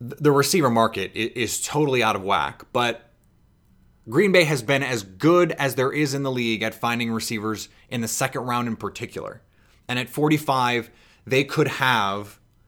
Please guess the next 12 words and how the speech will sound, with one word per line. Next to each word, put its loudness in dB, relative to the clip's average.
their 0
pick 0
of 0
a -2
number 4
of 2
different -4
receivers, -6
Christian -4
Kirk, -4
James -2
Washington, -4